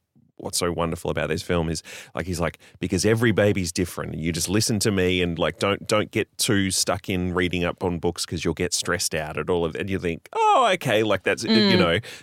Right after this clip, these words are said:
Speaker 1: that sort of,
Speaker 2: That,
Speaker 1: um,
Speaker 2: that caveats it does
Speaker 1: yeah.
Speaker 2: seem reasonable.
Speaker 1: Um,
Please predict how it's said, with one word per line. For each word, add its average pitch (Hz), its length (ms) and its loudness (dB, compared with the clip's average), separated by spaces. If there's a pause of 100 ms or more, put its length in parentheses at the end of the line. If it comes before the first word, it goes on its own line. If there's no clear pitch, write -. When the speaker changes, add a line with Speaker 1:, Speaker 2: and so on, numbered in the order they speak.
Speaker 1:
that 95 180 2
sort 98 220 2
of, 85 220 0
Speaker 2:
That, 98 120 2 (100)
Speaker 1:
um, 82 400 0 (120)
Speaker 2:
that 185 260 0
caveats 175 480 0
it 160 60 0
does 180 260 6
Speaker 1:
yeah. 165 60 6
Speaker 2:
seem 170 200 2
reasonable. 160 520 -2
Speaker 1:
Um, 92 600 2